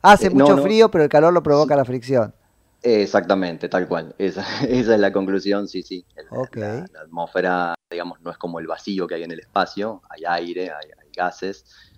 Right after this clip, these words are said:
Speaker 2: eso produce fricción contra la nave y es lo que genera ese calor, ¿no? Esa energía que se,
Speaker 1: Claro.
Speaker 2: se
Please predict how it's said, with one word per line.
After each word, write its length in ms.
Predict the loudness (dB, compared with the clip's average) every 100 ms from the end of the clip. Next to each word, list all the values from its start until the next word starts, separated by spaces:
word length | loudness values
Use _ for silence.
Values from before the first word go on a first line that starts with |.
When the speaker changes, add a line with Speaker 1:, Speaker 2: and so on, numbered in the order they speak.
| _ _
Speaker 2:
eso 280 | -16 -14 -10
produce 320 | -10 -10 -10
fricción 480 | -12 -14 -10 -10 -8
contra 260 | -10 -10
la 120 | -10 -8
nave 480 | -6 -4 -4 -4
y 180 | -6 -8
es 80 | -12
lo 120 | -12
que 80 | -12
genera 680 | -12 -14 -12 -12 -12 -12 -16
ese 280 | -18 -20 _
calor, 440 | -18 -14 -14 -16 _
¿no? 100 | -20
Esa 140 | _
energía 520 | -20 -20 -18 -14 -14
que 120 | -14
se, 160 | -16 -16
Speaker 1:
Claro. 120 | -16
Speaker 2:
se 300 | -18 -20 -20